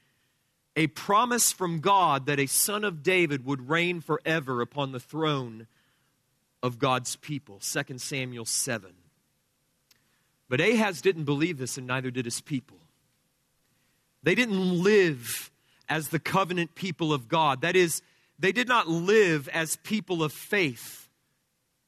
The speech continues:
believing, as Paul says, that if God is for us,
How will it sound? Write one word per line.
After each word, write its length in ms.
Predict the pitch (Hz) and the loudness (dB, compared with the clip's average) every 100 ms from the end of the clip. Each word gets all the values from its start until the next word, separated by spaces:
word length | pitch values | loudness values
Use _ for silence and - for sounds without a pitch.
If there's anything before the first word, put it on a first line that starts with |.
| - | -4
believing, 760 | 180 170 220 220 202 180 170 - _ | -2 2 4 4 2 0 -6 -10 _
as 160 | 156 151 | -4 -4
Paul 240 | - 233 | 0 0
says, 300 | 233 - 160 | 2 0 -2
that 160 | 135 160 | 0 -2
if 260 | 156 147 123 | -2 -6 -2
God 340 | 208 240 233 | 4 4 4
is 200 | 180 - | 2 -2
for 340 | - 151 123 | -6 -4 -4
us, 460 | 107 117 - - - | -6 -10 -12 -10 -12